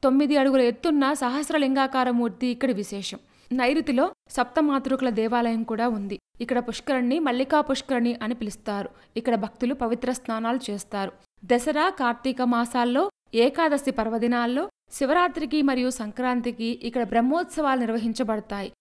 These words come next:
ఈ ఆలయం గుంటూరు జిల్లా నకరేకల్ మండలంలో నరసరావుపేటకు సుమారు ముప్పై కిలోమీటర్ల దూరంలో ఉంటుంది. శిబి చక్రవర్తి శరీరం నుంచి ఉద్భవించిన శివలింగం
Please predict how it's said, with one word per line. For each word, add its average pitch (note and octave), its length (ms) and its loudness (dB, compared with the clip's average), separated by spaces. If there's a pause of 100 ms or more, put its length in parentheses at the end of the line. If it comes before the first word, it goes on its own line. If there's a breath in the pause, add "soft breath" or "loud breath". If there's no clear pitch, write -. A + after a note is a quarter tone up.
(300)
ఈ C#4+ 220 4
ఆలయం D#4+ 480 4
గుంటూరు C#4+ 340 2
జిల్లా B3 340 0
నకరేకల్ C#4+ 520 0
మండలంలో A#3 680 2 (200)
నరసరావుపేటకు C4+ 760 2
సుమారు C4 400 2
ముప్పై B3+ 320 2
కిలోమీటర్ల A3+ 540 0
దూరంలో G#3 480 2
ఉంటుంది. B3+ 600 2 (1400 soft breath)
శిబి C#4+ 240 -2 (100)
చక్రవర్తి F4+ 440 2
శరీరం D4+ 440 2
నుంచి D4 200 0
ఉద్భవించిన B3+ 680 -2
శివలింగం B3+ 540 0